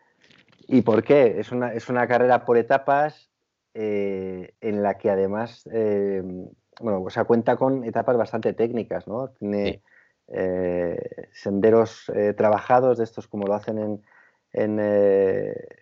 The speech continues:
Speaker 1: en Estados Unidos y en Canadá,
Speaker 2: Sí.
Speaker 1: que trabajan mucho los senderos. En Europa somos un poco más de, de, de senderos
Speaker 2: Naturistas,
Speaker 1: naturales, yo
Speaker 2: mountain
Speaker 1: creo.
Speaker 2: bike natural.
Speaker 1: Sí, claro, sí.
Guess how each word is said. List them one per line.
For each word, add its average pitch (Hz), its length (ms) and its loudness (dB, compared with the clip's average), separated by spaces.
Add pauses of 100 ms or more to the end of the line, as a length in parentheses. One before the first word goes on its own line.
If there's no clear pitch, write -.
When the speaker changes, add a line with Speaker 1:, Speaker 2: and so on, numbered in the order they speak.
(260)
Speaker 1:
en 104 140 -8
Estados 107 340 -2
Unidos 110 320 0
y 113 40 -4
en 101 80 -6
Canadá, 117 500 2 (480)
Speaker 2:
Sí. 82 160 -8
Speaker 1:
que - 80 -6
trabajan 107 380 -2
mucho 107 180 -4
los 101 140 -4
senderos. 110 420 0
En 98 60 -8
Europa 107 680 0
somos 104 260 -10
un 104 80 -8
poco 104 220 -6
más 104 220 -2
de, 98 400 -2 (580)
de, 92 760 -2 (440)
de - 140 -6
senderos - 20 -6
Speaker 2:
Naturistas, 101 400 0
Speaker 1:
naturales, 101 400 2
yo 95 40 -2
Speaker 2:
mountain 101 180 -6
Speaker 1:
creo. 107 160 0
Speaker 2:
bike 92 160 0
natural. 87 460 -2 (500)
Speaker 1:
Sí, - 200 -12
claro, 104 280 0
sí. 107 280 -4